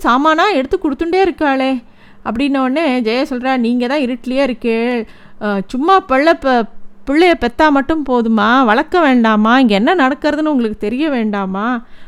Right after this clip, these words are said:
அப்படின்னு சொல்றா அவ. "நான் தான் இந்த உலகத்தையும் படிச்சு ஆறு அறிவையும் கு-, ஆறு அறிவும் கொடுத்துட்டேனே, அப்புறம் நான் வேற என்ன செய்யணுங்கிற?" அப்படிங்கிறா அம்பாள். "ஆறு அறிவை பேசாம படைக்காம இருந்திருக்கணும் நீங்க. அஹ், ஆறு அறிவு படைச்சு என்ன புண்ணியம்?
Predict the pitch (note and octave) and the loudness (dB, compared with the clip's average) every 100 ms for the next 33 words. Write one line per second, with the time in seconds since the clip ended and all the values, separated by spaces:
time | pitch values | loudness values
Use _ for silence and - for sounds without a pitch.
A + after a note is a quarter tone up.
0 | - A3 G3 C4 C#4 C4+ A#3 G#3+ G3+ F#3+ | -8 -6 0 4 4 4 2 0 0 -4
1 | - - - G#3+ A3+ A#3 F#3+ F#3+ G3 - | -6 -12 -2 0 2 2 2 -2 -8 -18
2 | - - F3+ G#3+ C#4+ E4+ G#4 F#4+ D4 C#4 | -20 -10 -2 0 0 0 0 0 0 0
3 | D#4 E4+ F4 F4 D#4+ - E4+ C#4 C4+ C#4 | -2 -2 -4 -4 -6 -4 -2 0 0 -2
4 | D4+ D#4+ E4+ D#4 C#4+ - - A#3 C4+ C#4 | -2 -4 -6 -8 -10 -8 0 2 4 2
5 | D#4 F4+ E4+ E4 F#4+ F#4 C4+ C#4 E4 G3 | 0 -2 -2 -2 0 -2 -2 0 0 -2
6 | - - - - - G#4 F#4+ D#4+ E4+ G4 | -8 -20 -20 -14 -4 0 2 4 4 4
7 | G4+ F#4+ E4+ D#4 D#4 D4 D#4+ D4 G3+ G#3 | 0 0 0 0 2 4 4 2 0 0
8 | B3+ B3 A3+ G3+ G3+ A3+ - - - - | 2 2 2 0 0 -2 -4 -16 -20 -20
9 | - - - - G3 C4+ C#4 C#4 F4 F#4+ | -20 -20 -20 -4 2 2 2 2 2 2
10 | G4 B3+ - C#4 E4+ F#4 - A#3+ D4+ D#4+ | 0 -4 -2 -2 -2 -4 -2 0 0 0
11 | E4 F4 C4+ C4 B3+ A#3+ A3+ G#3+ - - | 0 2 0 0 0 0 0 -2 -6 -12
12 | - - - - - - A3 G#3+ G#3 F#3 | -20 -20 -20 -20 -18 -4 0 0 0 0
13 | F#3+ A3 A#3+ A#3 D#4+ F4+ F#4+ B3+ C#4 - | 2 4 4 2 2 2 2 0 0 0
14 | E4+ B3+ E4+ D#4 C#4 C4+ C4 C4+ | 2 2 2 2 4 4 4 0